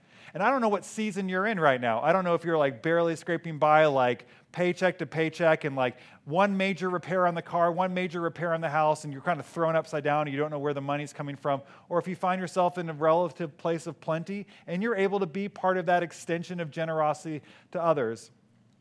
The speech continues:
But I will say, probably all of us at one time in our life, unless we're just born into immense wealth,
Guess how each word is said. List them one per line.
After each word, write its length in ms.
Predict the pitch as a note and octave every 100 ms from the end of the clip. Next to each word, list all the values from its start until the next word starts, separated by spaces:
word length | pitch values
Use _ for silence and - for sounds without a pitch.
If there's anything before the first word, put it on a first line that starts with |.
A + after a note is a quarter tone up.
| _ -
But 140 | D3+ D#3+
I 80 | E3+
will 220 | G#3 A3+
say, 400 | - D#3+ C#3 C#3+
probably 420 | - C4 C4+ G#3+
all 220 | F3+ E3
of 100 | E3
us 160 | C#3 C3+
at 120 | D3
one 200 | D3+ F3
time 300 | F#3 E3+ D#3+
in 80 | D3+
our 100 | D3
life, 300 | C3+ B2+ B2
unless 260 | C#3 D3 E3+
we're 60 |
just 240 | E3+ D#3+ B2+
born 240 | C#3+ C#3
into 240 | C#3 C#3
immense 420 | C3 B2+ C#3 C#3+ C3
wealth, 460 | B2 A2 G2+ -